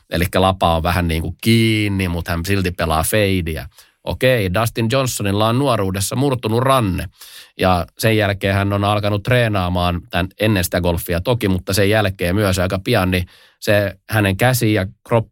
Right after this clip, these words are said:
keho on tottunut siihen, että tää käsi toimii nyt näin, niin tosi iso kylkitaivutus lyönnissä. Ja semmoista kylkitaivutusta mä en ainakaan osaa tehdä, mutta hän on sit lyönyt miljoonia palloja niin, niin siitä on kehittynyt hänen lyöntitapa.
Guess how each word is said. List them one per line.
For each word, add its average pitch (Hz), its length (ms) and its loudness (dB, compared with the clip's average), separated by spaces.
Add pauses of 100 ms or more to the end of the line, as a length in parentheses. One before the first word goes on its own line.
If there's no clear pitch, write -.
keho 120 220 2
on 95 80 -2
tottunut 95 500 -2
siihen, 95 220 2
että 95 100 -2
tää 95 140 0
käsi 110 320 2
toimii 90 380 2
nyt 92 140 0
näin, 110 360 0
niin 90 180 -4
tosi 104 300 0
iso 98 140 0
kylkitaivutus 101 1000 -2
lyönnissä. 95 580 0 (500)
Ja 90 220 4 (840)
semmoista 101 400 0
kylkitaivutusta 107 720 0
mä 127 60 2
en 95 80 2
ainakaan 98 380 0
osaa 82 280 -2
tehdä, 85 200 -2
mutta 76 320 -4 (460)
hän 90 180 2
on 80 80 0
sit 92 140 -2
lyönyt 113 260 2
miljoonia 117 460 0
palloja 113 380 0
niin, 120 220 0
niin 104 100 -4
siitä 113 300 -4
on 113 40 -4
kehittynyt 110 400 -2
hänen 107 220 2
lyöntitapa. 101 560 -2